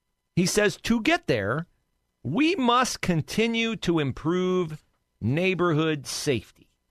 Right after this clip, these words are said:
Hmm. Continue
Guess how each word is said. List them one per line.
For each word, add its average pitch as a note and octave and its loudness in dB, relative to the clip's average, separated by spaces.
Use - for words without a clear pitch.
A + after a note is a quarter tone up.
Hmm. C3 -4
Continue D3+ -2